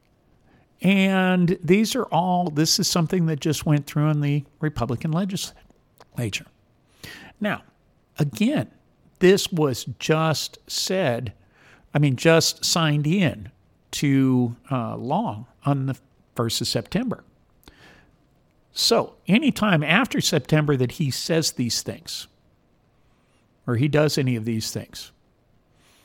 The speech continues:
then yes, he could do this. But most people are saying from, you know, the, the real quick reading that we got, this just happened on Wednesday. We got it yesterday. You know,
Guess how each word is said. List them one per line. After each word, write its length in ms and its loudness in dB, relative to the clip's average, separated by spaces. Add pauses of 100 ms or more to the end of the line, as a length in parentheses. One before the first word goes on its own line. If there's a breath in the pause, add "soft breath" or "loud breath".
(340 soft breath)
then 400 2 (120)
yes, 600 -2
he 160 0
could 240 -6 (500)
do 160 2
this. 380 -12 (580 loud breath)
But 320 -2
most 520 2
people 400 2
are 100 4
saying 480 2
from, 400 -4
you 180 -2
know, 120 -6
the, 240 0
the 200 -2
real 280 2
quick 360 -2
reading 340 4
that 120 0
we 80 -2
got, 240 0
this 140 -2
just 260 -6
happened 340 0
on 200 -6
Wednesday. 440 -2
We 160 -2
got 240 2
it 120 -2
yesterday. 680 0
You 140 -2
know, 160 -2